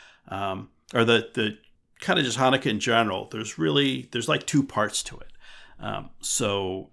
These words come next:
to the story, um, so there's the, there's the battle, there's the, um, the people being oppressed by a foreign leader and rising up and winning a battle, you know, winning a battle against oppression.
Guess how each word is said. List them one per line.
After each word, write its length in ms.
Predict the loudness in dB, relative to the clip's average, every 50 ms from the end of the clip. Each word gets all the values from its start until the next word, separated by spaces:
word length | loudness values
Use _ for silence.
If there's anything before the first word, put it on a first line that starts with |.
| -6 -2
to 120 | -2 0
the 120 | 0 0
story, 600 | 0 0 2 2 0 0 0 -2 -4 -6 -8 -10 -14 -20 -20 _ _ -6
um, 300 | -4 -4 -4 -4 -6 -8
so 280 | -6 -2 0 2 2 2
there's 520 | 2 2 2 2 0 0 -2 -4 -6 -6
the, 400 | -8 -8 -6 -4 -4 -4 -4 -6
there's 280 | -4 -4 -2 -2 -2 -4
the 100 | -6 -2
battle, 420 | 2 4 6 6 6 6 2 -2
there's 560 | -4 -4 -4 -2 -2 -2 -2 -4 -6 -10 -10 -10 _
the, 420 | -12 -12 -10 -10 -10 -12 -12 -14 -18 -20 _ _ _
um, 340 | -8 -8 -6 -6 -8 -10 -12 -16 _ _
the 100 | -12 -6
people 600 | 0 0 0 2 2 2 2 2 2 -2 -6 -16 _ _ _ _ _
being 280 | 0 2 2 4 4 2
oppressed 640 | 0 -2 -2 0 2 4 4 2 0 -4 -8 -6 -2
by 220 | 0 0 0 0
a 80 | -2 -4
foreign 400 | -6 -4 0 0 2 2 0 0
leader 440 | -2 -4 -4 -4 -4 -6 -6 -8 -12 -18 -20 -20 _ _
and 480 | -8 -6 -4 -2 -2 -2 -4 -6 -8 -2
rising 480 | 4 6 6 6 6 4 2 2 2 2
up 280 | 2 2 0 -2 -8 -18 _ _ _ _
and 580 | -4 -2 0 2 2 0 0 -2 -2 -4 -8 -10
winning 360 | -8 2 4 4 6 6 6 6
a 80 | 4
battle, 520 | 4 2 -2 -2 -4 -4 -6 -8 -10 -14 _ _
you 100 | -12 -10
know, 160 | -10 -10 -8 -8 -10 -8 0
winning 260 | 2 4 4 6 6 4
a 60 | 4
battle 340 | 4 4 4 4 2 2 0
against 400 | 0 0 0 0 0 -2 -4 -6
oppression. 600 | -8 -6 -4 -4 -2 -2 -4 -6 -8 -12 -16